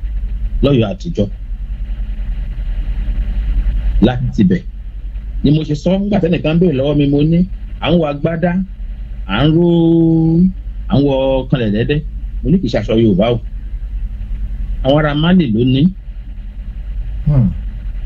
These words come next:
Speaker 1: Agbádá. Mali ló ní.
Speaker 2: Dashiki ti wà
Speaker 1: Mali.
Speaker 2: bí?
Speaker 1: Libya. Ẹ́?
Speaker 2: Dashiki ti wà?
Speaker 1: Mm. Rárá o.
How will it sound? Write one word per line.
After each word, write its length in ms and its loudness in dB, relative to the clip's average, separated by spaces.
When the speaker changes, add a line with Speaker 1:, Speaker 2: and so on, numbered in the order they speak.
Speaker 1:
Agbádá. 340 2
Mali 360 4
ló 180 6
ní. 340 2
Speaker 2:
Dashiki 480 2
ti 140 2
wà 160 2
Speaker 1:
Mali. 160 2
Speaker 2:
bí? 120 0
Speaker 1:
Libya. 460 0
Ẹ́? 180 -2
Speaker 2:
Dashiki 440 4
ti 100 2
wà? 260 2
Speaker 1:
Mm. 460 4
Rárá 260 4
o. 100 2